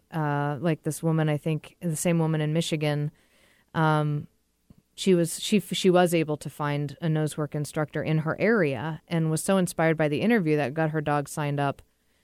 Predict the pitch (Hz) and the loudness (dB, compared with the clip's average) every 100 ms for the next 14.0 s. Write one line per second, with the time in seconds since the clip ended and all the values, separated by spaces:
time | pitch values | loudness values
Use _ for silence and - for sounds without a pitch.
0 | _ 170 160 156 147 165 180 156 143 143 | _ 0 2 2 0 -4 0 2 2 2
1 | 165 156 147 151 - 156 - - 160 151 | 2 2 2 0 0 -4 -4 -2 2 2
2 | 147 147 143 143 147 147 151 170 - 143 | 2 0 0 -2 -2 -2 -2 -4 -4 -4
3 | - 147 185 - 147 135 131 - 147 - | -4 -2 -2 -4 -6 -6 -6 -8 -10 -6
4 | 147 - 170 - - _ _ _ _ _ | -8 -6 -6 -6 -10 _ _ _ _ _
5 | _ _ _ - 165 160 170 156 156 165 | _ _ _ 2 4 4 2 0 0 -2
6 | 165 160 156 147 143 160 156 147 143 139 | -2 -4 -4 -2 -2 -2 -2 0 -2 -4
7 | - 151 - 139 139 135 - 143 139 143 | -6 -8 -4 -4 -2 -4 -6 -4 -2 -2
8 | 143 - - - 151 - 147 143 - 156 | -4 -6 -4 -2 -2 -2 -2 -2 -4 -6
9 | - 147 - 147 - 147 135 151 147 - | -4 -4 -4 -6 -6 -6 -2 -2 -4 -2
10 | 147 143 - 139 113 107 - 165 165 165 | -2 -2 -4 -4 -4 -6 -8 -10 -10 -10
11 | - - 165 - _ _ _ _ _ _ | -8 -8 -8 -10 _ _ _ _ _ _
12 | - 175 165 151 151 139 135 131 135 139 | -2 0 2 4 4 2 0 -2 -4 -4
13 | 139 135 135 135 147 143 139 139 139 139 | -4 -2 -4 -6 -6 -4 -2 -2 -2 -4